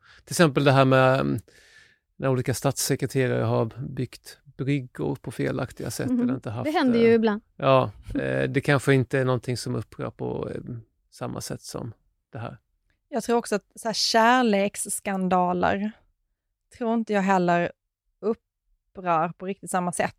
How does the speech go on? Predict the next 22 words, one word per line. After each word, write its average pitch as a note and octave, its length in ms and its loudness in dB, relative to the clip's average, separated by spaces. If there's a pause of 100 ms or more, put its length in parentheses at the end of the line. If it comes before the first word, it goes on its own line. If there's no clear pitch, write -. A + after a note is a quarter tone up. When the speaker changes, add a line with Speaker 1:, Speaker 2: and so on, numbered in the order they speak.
(540)
Speaker 3:
Alltså G#3 180 0
människor G#3 500 4
där F#3+ 100 4
det G3 60 4
är G3 240 8
en F#3 80 2
kärleksskandal, E3+ 880 2 (320)
men F#3+ 280 4
där F3+ 140 6
de F3+ 160 2
sen F3+ 360 2
visar F#3 240 -2
sig F3 220 -2
leva F3 220 0
tillsammans E3 760 -4
för - 140 -4
evigt, F3+ 340 0
höll E3 100 -6
jag E3 100 -2
på - 40 -20
att - 40 -16
säga. - 140 0